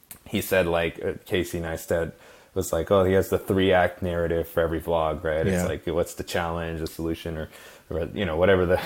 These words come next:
Speaker 1: <laughs> the, the structure is. And it's like, dang, it's really hard to think about doing that for, like, my day-to-day, but, but a fun challenge, like you said, especially with a trip, like,
Speaker 2: Yeah,
Speaker 1: makes a
Speaker 2: but
Speaker 1: lot of
Speaker 2: going
Speaker 1: sense.
Speaker 2: back to, to the first question, don't forget, w-,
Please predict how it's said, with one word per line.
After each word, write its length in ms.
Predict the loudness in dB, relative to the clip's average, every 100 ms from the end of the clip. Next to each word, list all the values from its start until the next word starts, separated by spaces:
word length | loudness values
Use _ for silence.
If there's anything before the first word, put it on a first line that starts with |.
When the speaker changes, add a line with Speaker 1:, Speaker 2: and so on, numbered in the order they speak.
| 2
Speaker 1:
<laughs> 0 |
the, 180 | 6 6
the 120 | 6
structure 540 | 6 6 6 6 4 6
is. 140 | 6
And 80 | 4
it's 120 | 0
like, 120 | -2 -2
dang, 380 | 0 2 0 -4 -14 -16
it's 80 | 4
really 160 | 8 10
hard 160 | 10
to 60 | 10
think 140 | 8
about 260 | 8 6 6
doing 240 | 4 4
that 240 | 2 0 2
for, 120 | 2
like, 400 | 4 2 0 -10 -20 -20 -6
my 180 | 0 2
day-to-day, 560 | 4 4 6 6 6
but, 360 | 4 0 -2 0
but 120 | 0
a 40 | 2
fun 280 | 2 2 2
challenge, 400 | 0 0 0 -2
like 200 | -2 -2
you 40 |
said, 220 | -2 2
especially 400 | 2 6 4 6
with 140 | 2 2
a 40 |
trip, 340 | 2 2 2 2
like, 320 | -2 -2 -10 _ _ _ -2
Speaker 2:
Yeah, 180 | 4 4
Speaker 1:
makes 100 | 4
a 40 |
Speaker 2:
but 60 | 4
Speaker 1:
lot 60 | 6
of 20 |
Speaker 2:
going 240 | 8 8 6
Speaker 1:
sense. 80 | 8
Speaker 2:
back 320 | 6 6 4
to, 360 | 6 6 6 2
to 280 | 4 4
the 80 | 4
first 380 | 4 6 6 2
question, 480 | 2 2 2 -4 0
don't 160 | 2 4
forget, 360 | 6 6 6 2
w-, 220 | -4